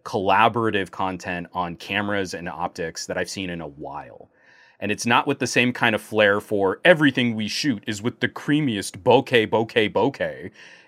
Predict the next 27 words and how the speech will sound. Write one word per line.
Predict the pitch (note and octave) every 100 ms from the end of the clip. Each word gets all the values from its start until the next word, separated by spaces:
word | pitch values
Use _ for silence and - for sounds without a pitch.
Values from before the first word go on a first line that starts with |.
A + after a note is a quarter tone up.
| -
It's | C#3 D3+
a |
really | A2+ C#3 F#3+ F3+
fun | - C#3+ C#3+
dynamic | B2+ A2 G#2 G#2+ G2+
between | F#2+ F2+ G2+ F#2+
the |
two | F2+ E2+ D#2
hosts | D3+ D3+ C#3+ - -
that | G2+
I | F#2+ F#2
think | A2+
achieves | - - - A#2 G#2+ F#2+ E2+ - _ _ _ -
a |
more | G2 G#2+ G2+
nuanced | G2+ G#2+ G2+ F#2+ -
conversation. | - F#2+ F2 F2 F#2+ F#2 F2+ E2+
And | G2+ G2+
they're | E3 F#3+ -
a | C3
little | C3+ C#3+ B3
like | D3+ C#3 C3 - -
what | G2+ A2
I | A#2+ D3
like | A2+ G2 -
to | E2+
do. | D#2+ E2 D#2+ D#2+